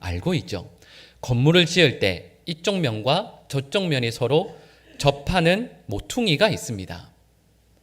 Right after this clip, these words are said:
근데 이쪽 면과 저쪽 면이 마주하는, 만나는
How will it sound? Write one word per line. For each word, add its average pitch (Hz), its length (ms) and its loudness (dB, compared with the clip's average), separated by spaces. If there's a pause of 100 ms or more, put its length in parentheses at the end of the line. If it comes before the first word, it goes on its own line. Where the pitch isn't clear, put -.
(120)
근데 147 220 6
이쪽 175 340 2
면과 143 280 2
저쪽 143 300 -2
면이 127 220 2
마주하는, 101 760 -2 (220)
만나는 117 560 2